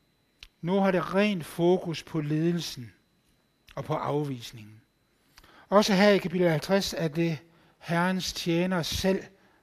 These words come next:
der taler. Og vores bibel har også med rette givet afsnittet overskriftet Herrens tjener.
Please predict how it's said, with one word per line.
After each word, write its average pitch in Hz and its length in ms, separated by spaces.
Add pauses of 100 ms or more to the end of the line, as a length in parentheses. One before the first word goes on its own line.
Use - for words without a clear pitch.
(140)
der 147 80
taler. 147 400 (1120)
Og 143 140
vores 147 200
bibel 185 300
har 151 80
også 160 320
med 151 160
rette 170 480
givet 170 300
afsnittet 160 460
overskriftet 151 720 (180)
Herrens 147 760 (340)
tjener. 131 520